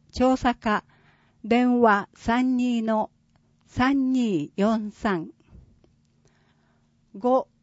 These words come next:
音声版の広報小千谷を配信しています。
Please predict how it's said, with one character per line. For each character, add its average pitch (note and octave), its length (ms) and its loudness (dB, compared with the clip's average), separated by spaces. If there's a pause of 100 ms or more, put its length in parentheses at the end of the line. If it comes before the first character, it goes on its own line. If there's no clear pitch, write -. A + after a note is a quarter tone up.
(280)
音 C#4+ 220 0
声 C#4+ 260 -2
版 C4 280 -2
の B3+ 200 -2
広 C4+ 300 -2
報 C4+ 240 0
小 C4+ 100 0
千 A3+ 180 -6
谷 F#3 120 2
を A#3+ 100 -2
配 A3+ 260 -6
信 G#3+ 260 -8
し - 80 -16
て G3+ 160 -4
い F#3+ 60 -2
ま F#3+ 180 -4
す。 - 280 -20